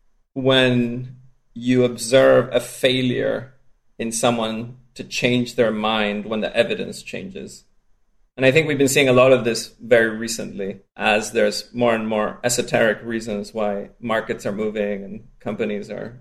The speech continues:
succeeding or failing. I think stubbornness is fantastic when you're fighting a majority that has a different view from you, right? Like, that variant perception does require faith in what you believe. But when you're just fighting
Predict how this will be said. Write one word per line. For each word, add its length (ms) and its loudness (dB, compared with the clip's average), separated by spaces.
succeeding 540 -8
or 60 -10
failing. 340 -4
I 40 2
think 240 2
stubbornness 580 4
is 160 -8
fantastic 880 -6
when 640 2
you're 200 6
fighting 380 4
a 20 4
majority 500 6
that 120 2
has 200 2
a 60 -2
different 380 -6
view 180 -10
from 200 -18
you, 140 -12
right? 180 2
Like, 140 6
that 180 4
variant 300 4
perception 480 -4
does 280 4
require 760 -4
faith 480 0
in 540 -4
what 440 -2
you 220 -10
believe. 560 -6
But 100 8
when 200 4
you're 180 0
just 260 -4
fighting 680 2